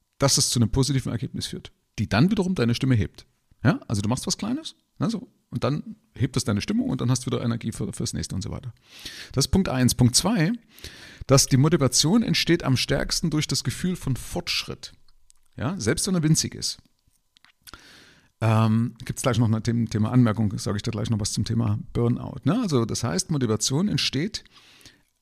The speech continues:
am stärksten durch das Gefühl von Fortschritt, selbst wenn er winzig ist. Und da hat die Harvard-Professorin Theresa M Mabel, ich glaube, so wird die ausgesprochen, also sieh mir das bitte nach, ich bin in englischen Sprachen, äh, in englischen Namen nicht wirklich so gut.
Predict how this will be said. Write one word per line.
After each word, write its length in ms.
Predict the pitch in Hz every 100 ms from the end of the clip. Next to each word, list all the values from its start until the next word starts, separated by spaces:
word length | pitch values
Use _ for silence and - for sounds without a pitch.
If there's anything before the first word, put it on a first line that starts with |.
| _
am 140 | 98
stärksten 640 | 87 - 85 - - - 170
durch 160 | 135
das 140 | - -
Gefühl 340 | - - 135
von 160 | 127 120
Fortschritt, 420 | - 117 - 120
selbst 240 | 120 107
wenn 80 | 113
er 60 | 113
winzig 280 | 113 110 110
ist. 140 | 98
Und 100 | 104
da 100 | 131
hat 100 | 214
die 120 | 139
Harvard-Professorin 920 | 113 - 180 - 143 135 120 151 156
Theresa 460 | 127 113 127 175 156
M 200 | - 117
Mabel, 420 | 113 156 151 170
ich 40 | 160
glaube, 220 | 110 90
so 80 | 110
wird 80 |
die 80 | 107
ausgesprochen, 460 | 95 113 - - 107
also 200 | 101 107
sieh 160 | 107
mir 100 | 113
das 120 | 110 -
bitte 160 | 104
nach, 120 | 107
ich 160 | 98 -
bin 160 | - 107
in 80 | 107
englischen 500 | 117 107 98 87 120
Sprachen, 600 | - - - 98 110 92
äh, 140 | 110
in 80 | 92
englischen 300 | 76 107 87
Namen 260 | 90 107 92
nicht 160 | 82
wirklich 200 | 104 110
so 120 | 107 85
gut. 160 | 117